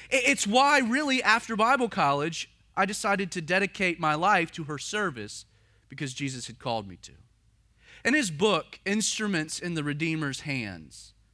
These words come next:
Paul Tripp wrote this, "The church is not a theological classroom. It is a conversion, confession, repentance, reconciliation, forgiveness,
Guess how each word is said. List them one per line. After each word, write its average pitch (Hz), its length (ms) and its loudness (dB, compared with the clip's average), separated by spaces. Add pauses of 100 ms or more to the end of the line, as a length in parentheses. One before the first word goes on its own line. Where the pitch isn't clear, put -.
Paul 226 200 2
Tripp 190 340 -2
wrote 135 220 -4
this, 110 460 -10 (500)
"The 220 100 0
church 294 400 2
is 247 140 0
not 220 220 4
a 214 60 2
theological 160 840 0
classroom. 107 840 -4 (520)
It 196 120 0
is 220 160 0
a 220 60 0
conversion, 240 1040 0 (200)
confession, 233 960 0 (220)
repentance, 202 800 -4
reconciliation, 185 1200 0 (180)
forgiveness, 190 800 -2